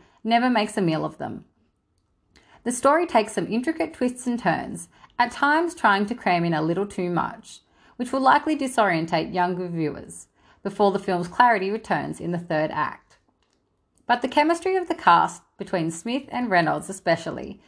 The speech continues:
keeps things flowing until the film finds itself again. For a film based on imaginary C G I pocket monsters,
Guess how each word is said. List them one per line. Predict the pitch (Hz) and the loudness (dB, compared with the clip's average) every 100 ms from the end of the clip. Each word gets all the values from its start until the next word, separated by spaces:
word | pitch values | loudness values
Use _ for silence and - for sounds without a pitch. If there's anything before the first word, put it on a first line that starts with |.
| _ | _
keeps | - 254 247 | -4 -4 -4
things | - 202 - | -2 -4 0
flowing | 180 165 165 - | 2 2 2 -4
until | 170 175 | -4 -4
the | 180 | -4
film | - 196 214 | -4 -4 -2
finds | - 160 165 | 0 0 -2
itself | - 175 165 | -4 0 0
again. | 185 156 - - - _ _ _ _ _ _ _ _ _ | -2 -4 -6 -8 -16 _ _ _ _ _ _ _ _ _
For | - 262 | 2 4
a | 262 | 4
film | 330 381 | 2 4
based | 311 254 262 | 4 2 2
on | 233 | 0
imaginary | 196 180 185 - 247 262 | 4 4 2 -2 -6 -4
C | - 185 | -2 0
G | 196 185 | 2 4
I | 202 | 4
pocket | 220 208 180 160 | 4 2 0 -4
monsters, | 151 - - 127 170 | -6 -8 -10 -10 -10